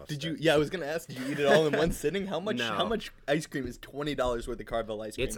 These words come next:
Speaker 2: actually a lot less than you'd think.
Speaker 1: Really?
Speaker 2: See, they, they have this two-for-one deal on Wednesdays
Speaker 1: Mm-hmm.
Speaker 2: where you buy one, you get one free.
Speaker 1: Right.
Speaker 2: But I don't know. The, the lady confused me when I went there 'cause I was like, "So, so a medium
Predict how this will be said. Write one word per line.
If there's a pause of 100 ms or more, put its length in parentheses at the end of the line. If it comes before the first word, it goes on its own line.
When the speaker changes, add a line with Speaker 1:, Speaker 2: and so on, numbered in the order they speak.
Speaker 2:
actually
a
lot
less
than
you'd
think.
Speaker 1:
Really?
Speaker 2:
See,
they,
they
have
this
two-for-one
deal
on
Wednesdays
Speaker 1:
Mm-hmm. (140)
Speaker 2:
where (260)
you
buy
one,
you
get
one
free.
Speaker 1:
Right. (240)
Speaker 2:
But (720)
I
don't
know.
The,
the
lady
confused
me
when
I
went
there
'cause
I
was
like, (1000)
"So,
so
a
medium